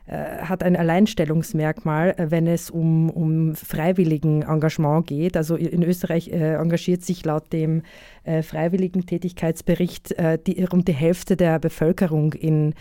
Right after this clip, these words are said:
unterschiedlichsten eben, äh, nicht gewinnorientierten Vereinen und Organisationen.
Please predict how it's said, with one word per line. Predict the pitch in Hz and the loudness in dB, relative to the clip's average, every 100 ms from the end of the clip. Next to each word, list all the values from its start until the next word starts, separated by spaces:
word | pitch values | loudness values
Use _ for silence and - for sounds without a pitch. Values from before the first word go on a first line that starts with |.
| - - - - | -14 -20 -20 0
unterschiedlichsten | 214 202 208 196 170 170 - - 170 | 2 2 0 -2 -2 -4 -6 -4 -2
eben, | 165 165 165 160 160 | 0 0 2 2 2
äh, | - 147 147 151 | 0 -2 0 2
nicht | 180 214 - | 4 4 2
gewinnorientierten | 175 175 170 165 160 - 165 160 156 151 | 2 4 4 2 0 2 0 2 -2 0
Vereinen | 175 147 156 165 165 | -2 0 0 2 2
und | 151 147 | 0 0
Organisationen. | 147 156 143 151 - 135 151 208 | 0 0 0 -2 -2 -2 2 0